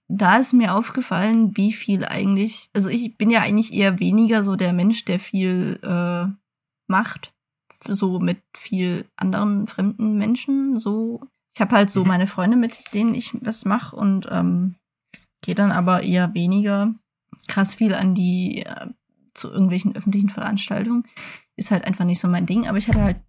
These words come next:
Speaker 1: Bock auf Flohmarkt und bin da, äh, hin und, äh, hat richtig Spaß gemacht und da hab sogar ich, introvertierter Mensch, gemerkt, okay, <laughs> Corona hat schon einiges weggenommen.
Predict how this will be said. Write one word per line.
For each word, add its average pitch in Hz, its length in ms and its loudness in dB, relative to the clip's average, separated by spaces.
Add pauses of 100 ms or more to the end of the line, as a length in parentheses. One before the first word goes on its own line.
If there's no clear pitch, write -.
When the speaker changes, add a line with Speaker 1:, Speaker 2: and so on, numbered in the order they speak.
(100)
Speaker 1:
Bock 202 160 -4
auf 180 100 -6
Flohmarkt 240 540 -2
und 202 300 -2
bin 202 160 6
da, 185 340 2
äh, 185 240 -4
hin 233 200 6 (440)
und, 208 680 4
äh, 175 400 0 (920)
hat 214 200 4
richtig 294 320 -2
Spaß 285 300 0
gemacht 233 560 -2 (400)
und 226 600 2 (400)
da 208 320 4
hab 214 240 2
sogar 202 460 2
ich, - 340 -8
introvertierter 226 1080 2
Mensch, 208 520 2
gemerkt, 190 440 2
okay, 277 440 8
<laughs> - 20 -8
Corona 226 560 2
hat 247 140 -4
schon 269 120 0
einiges 226 440 6
weggenommen. 208 540 0